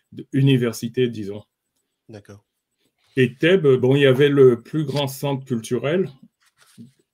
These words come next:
Speaker 1: universitaire en Égypte, c'était Héliopolis. On aura l'occasion d'en, de, d'en parler.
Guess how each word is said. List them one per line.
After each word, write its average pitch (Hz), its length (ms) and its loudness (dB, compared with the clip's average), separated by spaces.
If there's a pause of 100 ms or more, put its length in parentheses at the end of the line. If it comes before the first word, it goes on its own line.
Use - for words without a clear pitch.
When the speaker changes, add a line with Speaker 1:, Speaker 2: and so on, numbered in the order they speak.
(100)
Speaker 1:
universitaire 120 760 -2
en 113 80 -2
Égypte, 120 300 -4
c'était 113 320 -8
Héliopolis. 117 760 -8
On 110 120 -8
aura 113 160 -4
l'occasion 113 480 -6
d'en, 98 340 -12
de, 101 320 -8
d'en 107 140 -12
parler. 143 420 -2